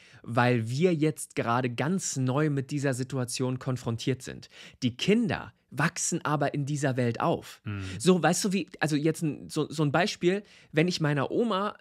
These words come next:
Speaker 1: ein Smartphone in die Hand gegeben hätte oder geben würde, dann, dann was soll sie mit diesem Ding anfangen? Aber Kinder, die jetzt auf die Welt kommen, die wachsen damit auf. Und die wachsen auch mit dieser Situation auf.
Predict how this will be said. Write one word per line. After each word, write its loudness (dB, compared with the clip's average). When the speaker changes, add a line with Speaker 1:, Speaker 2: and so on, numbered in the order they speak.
Speaker 1:
ein -4
Smartphone 0
in -2
die 0
Hand -2
gegeben -2
hätte -2
oder 0
geben -2
würde, 0
dann, 4
dann 2
was 4
soll 6
sie 2
mit 2
diesem -2
Ding 0
anfangen? -6
Aber 6
Kinder, 2
die -2
jetzt 0
auf -2
die -2
Welt 4
kommen, -2
die 0
wachsen -2
damit 0
auf. -6
Und -6
die 0
wachsen 0
auch -2
mit -4
dieser 0
Situation -2
auf. -4